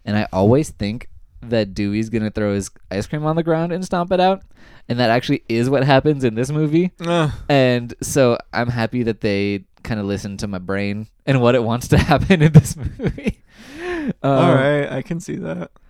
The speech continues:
Speaker 1: also, I will say one thing it can boast over Scary Movie is that the character that they choose to represent Dewey, um, his name is Doughy, and it's about him being, like, fat and old, I guess.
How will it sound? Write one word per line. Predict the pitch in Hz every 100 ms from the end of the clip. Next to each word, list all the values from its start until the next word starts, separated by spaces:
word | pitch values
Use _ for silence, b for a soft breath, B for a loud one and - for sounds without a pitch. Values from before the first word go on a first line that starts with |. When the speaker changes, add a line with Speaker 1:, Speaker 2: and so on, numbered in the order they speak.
| b b b -
Speaker 1:
also, | 135 135 160
I | 110 123
will | 120
say | 120 127
one | 110 107 113
thing | 110 110 107 107 - _ _ -
it | 107 98 _ - -
can | - 120 131 113
boast | 101 90 - -
over | 95 92
Scary | - 95 90 87
Movie | 87 87 85 87 b b b b -
is | 101 98
that | 101 92 - -
the | 101
character | 90 - 120 180 190 - 107 101
that | 95 -
they | 95 92
choose | - 98 90 90
to | - 98 92 90 -
represent | 92 95 107 101 143 98
Dewey, | 104 95 90 92 - b b b b 104
um, | 98 90 90 -
his | 123 156
name | 180 170
is | 160 127
Doughy, | 107 101 104 104 104 -
and | 98
it's | 98 -
about | 98 95
him | 101 98
being, | 92 95
like, | 90 -
fat | - 95 85
and | 87
old, | 82 95
I | 113
guess. | 117 127 -